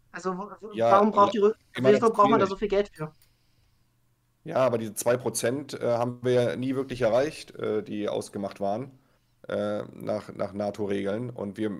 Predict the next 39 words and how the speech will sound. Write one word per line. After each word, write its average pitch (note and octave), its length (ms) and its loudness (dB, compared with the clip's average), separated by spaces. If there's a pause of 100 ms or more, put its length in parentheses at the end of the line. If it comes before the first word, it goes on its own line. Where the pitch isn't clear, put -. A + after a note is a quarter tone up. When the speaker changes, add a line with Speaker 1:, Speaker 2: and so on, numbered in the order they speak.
(180)
Speaker 2:
wir G#2+ 440 0
haben A2+ 760 -4
einfach G#2+ 360 -4
alles A#2+ 180 -6
schleifen C3+ 400 -2
lassen - 300 -6
und F#2+ 120 -10
deswegen A2 320 -6
wird's A2+ 160 -8
jetzt A#2+ 180 -6
halt B2 160 -6
teurer. A2+ 420 -2 (1500)
Speaker 1:
Nee, G3+ 460 4
also, F#3+ 420 2
ähm, F#3+ 340 -2 (680)
die, G3 320 0
äh, F#3+ 100 6
Rüstungsgüter G#3 600 4
wurden G#3 140 2
einfach G3+ 200 -2
zu - 120 -14
viel A#3 160 -4
zu G#3+ 160 0
hohen G3+ 180 6
Preisen G#3 380 0
ver-, E3+ 500 -2
äh, - 60 -4
beschafft G3 540 0
und G#3+ 260 0
es G3 280 -8
wurde G3+ 280 2
Geld G3+ 220 2
Speaker 2:
Das - 20 -8
Speaker 1:
für G#3+ 100 2
Speaker 2:
auch. - 0 -
Speaker 1:
unnütze G3+ 380 0
Beratungsfirmen F#3+ 720 0
rausgega-, E3 520 -4
rausgegeben. E3+ 600 -4